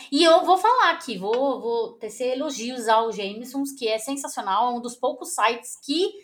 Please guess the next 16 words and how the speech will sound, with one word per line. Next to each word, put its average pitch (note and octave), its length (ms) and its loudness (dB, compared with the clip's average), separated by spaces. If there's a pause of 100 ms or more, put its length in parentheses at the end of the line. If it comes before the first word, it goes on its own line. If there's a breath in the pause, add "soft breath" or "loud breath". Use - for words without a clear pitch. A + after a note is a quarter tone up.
(240 loud breath)
faz C4 240 8
jornalismo A3+ 760 -2 (220)
de E3+ 140 -14
entretenimento, A3 580 -8
de - 80 -18
quadrinhos, G3+ 560 -8
de F#3 80 -16
cultura F#3 300 -10
pop G3 340 -6
de F3+ 100 -12
verdade, F#3+ 520 -2
que A#3 100 -16
não B3+ 180 -4
fica E4 440 0
alimentando B3 560 -4
essas - 440 -14